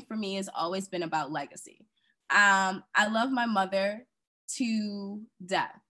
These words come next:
So I've always made a promise to myself, and I made a promise to her when she passed away, that if I'm doing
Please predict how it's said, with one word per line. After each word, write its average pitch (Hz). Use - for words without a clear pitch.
So 202
I've 202
always 220
made 208
a 202
promise 196
to 226
myself, 196
and 185
I 170
made 180
a 175
promise 175
to 202
her 208
when 170
she 262
passed -
away, 170
that 131
if 208
I'm 240
doing 247